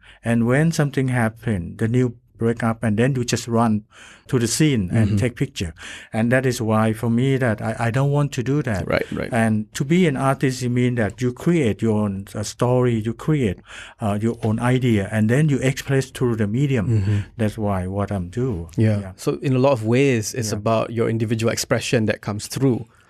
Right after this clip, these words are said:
Speaker 1: Yeah.
Speaker 2: uh, the medium rather than just, like you said, being assigned to be sent somewhere and take photos, right?
Speaker 1: Yeah, yeah.
Speaker 2: Yeah, so there's a voice, quote unquote, in the images as
Speaker 1: Yeah.
Speaker 2: well.
Speaker 1: Mm.
Speaker 2: Fascinating. So let's take a break right now and we'll be right back after these messages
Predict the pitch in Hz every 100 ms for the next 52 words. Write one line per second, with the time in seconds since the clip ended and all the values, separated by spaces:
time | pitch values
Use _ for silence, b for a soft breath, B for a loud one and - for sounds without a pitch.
0 | b 117 110 110 113 113 113 117 110 107
1 | 113 113 110 110 110 110 - - 107 113
2 | - 117 104 117 110 - 127 113 107 101
3 | 117 104 - 117 - 123 110 107 101 101
4 | 113 110 113 117 - - - - 113 110
5 | 98 92 104 123 113 131 123 113 104 127
6 | 127 113 - - 127 110 107 - 117 113
7 | 107 - 110 107 104 98 98 113 101 104
8 | - b 113 101 92 113 - 113 104 101
9 | 98 147 160 - 160 131 139 143 143 113
10 | 127 139 143 120 123 120 117 104 104 113
11 | - 110 - 113 110 123 117 123 110 117
12 | 110